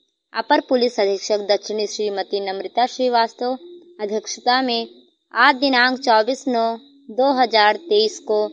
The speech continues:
थाना कोतवाली उतरौला परिसर में आगामी त्योहार को सकुशल संपन्न कराए जाने हेतु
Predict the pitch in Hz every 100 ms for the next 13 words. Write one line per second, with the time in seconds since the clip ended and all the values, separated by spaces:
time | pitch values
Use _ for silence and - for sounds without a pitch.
0 | - - _ _ - 233 269 294 - 247
1 | 247 233 208 220 240 254 - 214 214 208
2 | 202 202 202 190 - 240 240 254 254 -
3 | _ _ _ 208 214 220 269 277 247 196
4 | 202 202 - 208 - 277 294 262 233 208
5 | - 202 - 202 202 196 185 185 185 185
6 | 180 185 175 190 214